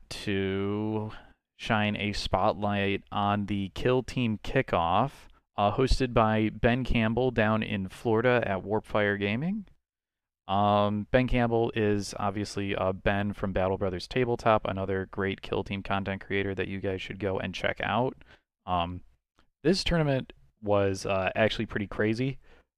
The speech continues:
<laughs> um, because the top prize for it, uh, was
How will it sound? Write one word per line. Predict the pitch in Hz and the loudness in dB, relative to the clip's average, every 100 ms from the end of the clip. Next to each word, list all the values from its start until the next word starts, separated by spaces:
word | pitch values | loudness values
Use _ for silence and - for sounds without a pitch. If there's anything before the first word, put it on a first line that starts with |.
| _ | _
<laughs> | |
um, | - 104 101 123 107 | 8 10 8 2 -2
because | 120 - 117 107 | 0 4 4 2
the | 107 104 | 0 -2
top | - 120 131 - | 0 0 0 0
prize | - 87 104 107 | 2 2 2 0
for | - 151 151 | -4 0 2
it, | 175 - - - - _ _ - | 2 0 -6 -20 -20 _ _ -2
uh, | 95 92 98 | 0 0 0
was | 104 95 90 | 0 -2 -4